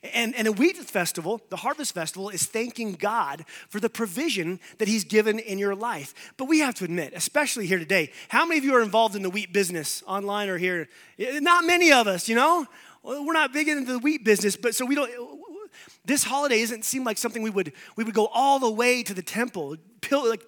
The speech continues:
stop our work and make a, a journey to the temple and thank God for the wheat harvest. But there's, there's more going on, obviously, in their day and time and context, but there's more to Shavuot than just the wheat harvest.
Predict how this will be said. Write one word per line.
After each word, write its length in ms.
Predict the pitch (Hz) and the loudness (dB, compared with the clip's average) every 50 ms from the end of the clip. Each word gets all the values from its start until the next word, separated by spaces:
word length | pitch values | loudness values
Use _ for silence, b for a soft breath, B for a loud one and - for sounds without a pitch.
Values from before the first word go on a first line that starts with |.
| _ - | _ -8
stop 500 | - - - - 247 247 269 269 - 269 | -6 -6 0 2 2 2 2 2 0 0
our 140 | 262 240 | 0 0
work 260 | 214 190 196 196 196 208 | 0 0 0 0 -2 -2
and 80 | 196 | -2
make 200 | 208 226 247 - | -2 -2 -2 -2
a, 80 | 220 208 185 B B B B | -4 -6 -6 B B B B
a 80 | 196 185 | -10 -8
journey 480 | 156 147 180 214 233 269 269 233 196 | -6 -4 -2 -2 -2 -2 -2 -2 -4
to 100 | 175 185 | -4 -6
the 60 | 185 | -6
temple 440 | 180 - 208 247 247 - 190 185 B B B B B B - | -4 -2 -2 -2 -2 -2 -6 -6 B B B B B B -14
and 100 | 190 180 | -14 -10
thank 320 | - - 214 220 220 196 | -6 -4 -4 -4 -4 -4
God 240 | 202 208 208 202 190 | -4 -4 -4 -4 -6
for 80 | - 165 | -8 -10
the 80 | 165 | -10
wheat 220 | 165 190 254 277 202 | -8 -8 -8 -6 -6
harvest. 500 | 175 151 135 127 147 151 - - - _ _ _ _ _ _ _ _ _ _ _ _ _ - | -8 -8 -10 -10 -14 -16 -16 -18 -18 _ _ _ _ _ _ _ _ _ _ _ _ _ -8
But 180 | 175 208 - | -6 -2 2
there's, 220 | - 220 214 180 B B B B B | 4 4 4 2 B B B B B
there's 160 | - 214 190 | 0 0 0
more 240 | 214 233 269 302 311 | 0 0 0 0 0
going 200 | 262 269 254 247 | 2 4 4 4
on, 140 | 240 226 220 | 4 2 0
obviously, 640 | - - 214 240 240 247 233 - - 208 202 196 | 2 2 2 2 4 2 0 0 0 -2 -2 -2
in 160 | 180 175 175 170 | -2 -4 -2 0
their 260 | 185 220 254 277 254 | 2 2 2 0 -2
day 180 | 185 196 175 | -2 -2 -2
and 140 | 170 165 170 | -2 -4 -6
time 220 | 170 175 160 156 156 | -4 -4 -4 -4 -6
and 120 | 151 147 | -8 -10
context, 720 | - - 214 226 247 240 - 185 156 147 - - - B B B B B B B B B B _ _ _ _ _ _ - | -8 -6 -4 -4 -4 -4 -4 -6 -6 -6 -8 -10 -12 B B B B B B B B B B _ _ _ _ _ _ -8
but 180 | 196 214 - - | -6 -6 -4 -4
there's 220 | 226 220 196 190 | -6 -6 -6 -6
more 280 | 196 202 285 339 370 339 | -8 -8 -6 -6 -6 -6
to 60 | 254 | -6
Shavuot 760 | - - - 233 220 214 202 190 185 165 - - - - - _ _ _ _ _ _ _ _ _ _ _ _ _ _ - | -6 -4 -4 -4 -6 -6 -6 -6 -6 -8 -8 -12 -16 -20 -20 _ _ _ _ _ _ _ _ _ _ _ _ _ _ -8
than 180 | 165 165 156 | -8 -6 -6
just 340 | 147 165 170 - - - - b b b b b b b b b _ _ _ - | -6 -6 -6 -6 -8 -8 -12 b b b b b b b b b _ _ _ -14
the 100 | 160 156 | -12 -10
wheat 200 | 147 175 196 - | -10 -12 -12 -14
harvest. 500 | - - - - - - - - - | -16 -18 -20 -18 -16 -14 -14 -14 -16